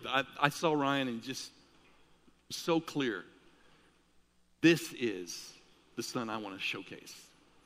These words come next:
This is a man who has a servant's heart, a man like David who has a heart after me. And it was just so clear to me. Thanks for jumping up here. Why I tell my crazy story. No, my testimony.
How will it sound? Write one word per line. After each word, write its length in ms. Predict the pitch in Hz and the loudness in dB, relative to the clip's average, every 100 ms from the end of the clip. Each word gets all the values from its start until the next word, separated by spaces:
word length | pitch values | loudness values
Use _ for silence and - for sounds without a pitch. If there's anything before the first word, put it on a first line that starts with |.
| - _ _ - - | -20 _ _ -20 8
This 320 | 170 170 - 135 | 12 12 8 0
is 480 | 110 98 95 - - - - - 104 | 0 -2 -8 -18 -20 -20 -20 -14 -6
a 60 | |
man 220 | 120 117 | -2 -2
who 120 | 117 110 | -4 -6
has 120 | 101 | -6
a 60 | |
servant's 440 | 98 - 110 101 98 | -10 -6 -6 -8 -10
heart, 220 | 98 92 | -8 -8
a 40 | |
man 400 | 95 107 117 117 | -8 -4 -4 -4
like 200 | 107 104 | -6 -6
David 320 | 107 104 92 87 - - - _ | -4 -4 -4 -14 -20 -20 -20 _
who 60 | 104 | -10
has 100 | 101 | -10
a 40 | |
heart 400 | 98 - 110 95 110 | -12 -6 -6 -6 -12
after 240 | 95 - | -12 -12
me. 260 | 92 82 80 - - - - - _ - _ _ | -14 -16 -18 -20 -20 -20 -20 -20 _ -20 _ _
And 240 | 92 92 | -14 -12
it 40 | 101 | -10
was 120 | 104 | -8
just 160 | 127 - | -6 -6
so 120 | 117 | -8
clear 300 | - 110 95 | -6 -6 -6
to 60 | |
me. 220 | 95 90 85 - _ - - - _ - | -8 -12 -14 -20 _ -20 -20 -20 _ -14
Thanks 200 | 95 - | -10 -8
for 180 | 95 87 - - | -8 -12 -18 -16
jumping 280 | - 92 90 | -14 -12 -12
up 120 | 87 | -12
here. 160 | 87 87 - _ - - - _ _ _ - - - _ | -14 -14 -20 _ -20 -20 -20 _ _ _ -20 -20 -20 _
Why 160 | 107 107 | 0 0
I 40 | |
tell 180 | 104 117 | -2 -6
my 140 | 104 | -6
crazy 420 | - 113 107 98 | -6 -6 -6 -6
story. 500 | 95 - 107 98 90 - - - - - | -8 -6 -4 -4 -6 -12 -20 -20 -20 -8
No, 240 | 143 175 120 | 0 2 4
my 160 | 117 | 2
testimony. 680 | - 175 - 175 139 107 | 2 0 2 4 2 0